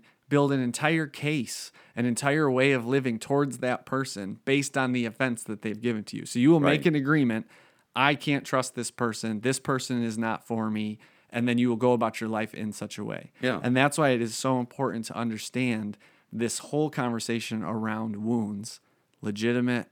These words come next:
Speaker 1: and self-inflicted, because from tho-, those wounds, we make agreements and we live our lives based on those agreements.
Speaker 2: Right.
Speaker 1: And it is just,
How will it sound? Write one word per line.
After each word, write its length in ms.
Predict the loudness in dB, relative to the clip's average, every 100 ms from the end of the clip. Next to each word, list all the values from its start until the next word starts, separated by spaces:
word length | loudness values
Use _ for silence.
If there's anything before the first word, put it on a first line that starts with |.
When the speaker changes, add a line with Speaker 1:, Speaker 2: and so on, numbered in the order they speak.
| -10
Speaker 1:
and 240 | -6 -4 -2
self-inflicted, 840 | -4 -4 -6 -4 -6 -6 -10 -10 -18 _ _
because 520 | -8 0 2 2 -2 -12 _
from 420 | 0 2 4 2
tho-, 300 | 0 0 -2
those 340 | 0 0 0
wounds, 360 | -2 -2 -4 -4
we 200 | -2 0
make 280 | 0 -2 -6
agreements 600 | -6 -4 -4 -8 -10 -12
and 140 | -8 -4
we 100 | -4
live 400 | -2 -2 -2 -2
our 160 | -4
lives 800 | -6 -10 -4 -2 -2 -6 -10 -12
based 320 | -6 -6 -6 -8
on 140 | -6
those 180 | -8 -10
agreements. 640 | -8 -6 -6 -8 -12 -8
Speaker 2:
Right. 220 | -6 -6
Speaker 1:
And 160 | -4 -4
it 140 | -4
is 200 | -6 -8
just, 420 | -6 -6 -6 -12